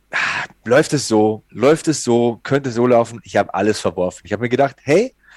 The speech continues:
ich warte auf den Zeitpunkt des Videos, bis ich hier mit Flo verbunden bin.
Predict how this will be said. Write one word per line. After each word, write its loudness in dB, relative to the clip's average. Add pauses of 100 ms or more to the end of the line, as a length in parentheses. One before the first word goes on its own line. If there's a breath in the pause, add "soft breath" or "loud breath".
(160 soft breath)
ich -20
warte 4
auf 0
den -8
Zeitpunkt 2
des -12
Videos, -2
bis -4
ich -8
hier 0
mit -6
Flo 0
verbunden -2
bin. 0